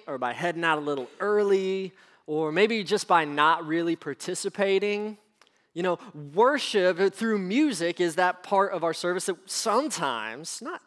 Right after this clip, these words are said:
every, sometimes, we look at it like, well, you know, it's that optional entertainment that happens before, you know, the real reason I come for church, you know, the, the message and communion and that stuff.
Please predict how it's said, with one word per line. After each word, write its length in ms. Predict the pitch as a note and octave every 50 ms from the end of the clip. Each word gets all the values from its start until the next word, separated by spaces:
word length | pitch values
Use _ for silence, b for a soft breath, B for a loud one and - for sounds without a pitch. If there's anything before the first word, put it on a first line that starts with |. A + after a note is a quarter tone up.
| - F#4+
every, 320 | - B2+ A#2+ A#2+ C3 D3 F3+
sometimes, 840 | - - - - D4 F4 F#4+ E4+ - - C#3+ B2 A#2 A2 A2+ - - B B B B B
we 160 | B D#3+ F#3
look 220 | G#3 A#3 B3 - A3+
at 180 | F#3+ F3+ F3
it 100 | F3+ F#3
like, 220 | E3+ E3+ E3 D#3+ - - B B B
well, 120 | A3 A3 G#3+
you 120 | A3 A3
know, 100 | A3 A3+
it's 160 | A#3 A3+ -
that 180 | C4 B3 A#3 - - -
optional 520 | F#3+ F#3+ G3+ G#3 - - - G3+ F#3+ F3+ -
entertainment 1400 | - F#3+ F3 D#3+ C#3 - - - - G3 G3 G3+ G#3+ G#3 F#3 D#3 C#3 B2+ B2 B2 C3+ - - - - - - - b b b b b b b
that 120 | D3 E3 D3
happens 400 | E3 E3+ E3 - E3+ E3 D#3+ B2
before, 360 | B2 D3 - - E3+ E3 D#3+
you 100 | D#3+ D#3
know, 140 | D#3 D3 C#3+
the 180 | B2 E3 D#3
real 520 | C#3+ C#3+ C#3+ E3+ G#3 A3+ A3+ G#3+ F#3 D#3+ D3
reason 340 | C#3 C#3 C3+ C3 C3+ C#3+
I 120 | C3+ B2+ B2+
come 260 | - - C3+ B2+ A#2+
for 100 | - B2+
church, 680 | A2 - C#3 A#2 A2+ A#2 _ - - - - - - - G#3+ - _ -
you 180 | C#3 C3 C3 C3
know, 100 | C3 B2
the, 120 | A#2+ B2+
the 160 | A#2+ B2 B2+ C3
message 640 | C#3 D3 D3 C#3+ C3 - - C#3 B2 B2 B2 A#2+
and 160 | A#2+ A#2 A2+ -
communion 580 | - D3 D3 D3 D3+ C#3+ C#3 C3 A#2+ A2+ A2
and 100 | G#2+ A2
that 180 | A2+ G#2+ - -
stuff. 280 | - - - _ _